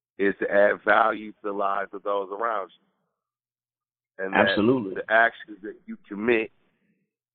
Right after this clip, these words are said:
Speaker 1: have consequences that are far-reaching and beyond, beyond yourself. And always be mindful of that. You always
Speaker 2: Mm.
Speaker 1: leave a place better than you found it. You know what I'm saying?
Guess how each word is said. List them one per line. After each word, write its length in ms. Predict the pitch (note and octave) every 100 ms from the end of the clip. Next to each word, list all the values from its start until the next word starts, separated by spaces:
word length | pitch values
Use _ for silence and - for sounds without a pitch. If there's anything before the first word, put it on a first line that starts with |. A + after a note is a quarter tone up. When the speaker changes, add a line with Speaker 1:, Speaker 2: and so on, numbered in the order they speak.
| _
Speaker 1:
have 180 | G#2+ G2+
consequences 720 | - B2 A#2 - _ A2 G2 F#2+
that 120 | G2
are 100 | G2 F#2+ -
far-reaching 720 | A#2 A2+ G#2 A#2 A2 - F#2
and 120 | G2
beyond, 460 | F#2+ G2+ G2+ G2+ G2+ _ _ _ _
beyond 400 | G#2+ A2 G2 F#2+
yourself. 500 | G2+ - B2+ A2 - _ _ _ _ _ _ _ _ _ _ _ _ _ _ _ _ _
And 120 | G2
always 380 | G2+ G#2+ G#2+ G#2
be 100 | F#2+
mindful 580 | G2+ G#2 A2+ G#2+ - F#2+
of 80 | F#2
that. 240 | F2+ D#2+ - _ _ _ _ _ _ _
You 100 | F#2+
always 240 | G2+ B2+
Speaker 2:
Mm. 80 | A2+
Speaker 1:
leave 140 | G#2+ G#2
a 60 |
place 320 | G#2 A2 G#2+ F2
better 240 | G#2+ G2+ G2
than 120 | G2 _
you 100 | G#2 F#2+
found 340 | A2 G#2+ G2+ -
it. 80 | _ _ _ _ _ _ _ _ -
You 120 | F#2+
know 320 | F#2+ F#2+ F#2+
what 80 | G#2
I'm 160 | G2 G2
saying? 120 | G2+